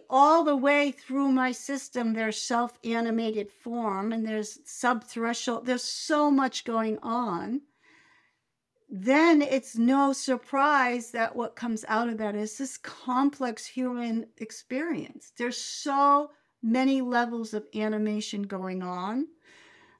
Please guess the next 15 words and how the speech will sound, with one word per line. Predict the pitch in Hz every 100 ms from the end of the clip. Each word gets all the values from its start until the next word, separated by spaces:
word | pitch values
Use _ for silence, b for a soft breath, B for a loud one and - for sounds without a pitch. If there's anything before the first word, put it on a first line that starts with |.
| -
And | 220 220 220 220 -
so | - 269 247 247 _ _ -
that's, | 202 277 302 311 - - _ _ _
that's | 262 262 277
another | 262 285 262 233
piece. | - 233 170 - -
And | 226 247
then | 254
I'm | 277
gonna | 277
give | 285 262
you | 269
one | 240 233 240
other | 240 220
piece, | 214 - 170 - - -